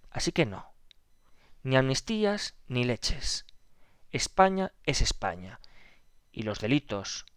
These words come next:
cuando cometes un delito, viene acarreado una serie de consecuencias. Y eso, eso precisamente,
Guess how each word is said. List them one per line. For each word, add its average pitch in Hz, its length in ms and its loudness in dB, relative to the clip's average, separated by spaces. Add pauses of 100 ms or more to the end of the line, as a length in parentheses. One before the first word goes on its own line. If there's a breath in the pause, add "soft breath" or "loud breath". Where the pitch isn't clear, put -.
(320)
cuando 104 180 -6
cometes 123 320 0
un 127 100 -2
delito, 233 480 0 (2250)
viene 139 300 8
acarreado 175 760 8 (480)
una 135 260 2
serie 139 280 4
de 214 80 4
consecuencias. 113 920 -6 (880 soft breath)
Y 139 220 8
eso, 185 420 6 (280)
eso - 240 2
precisamente, 123 880 -2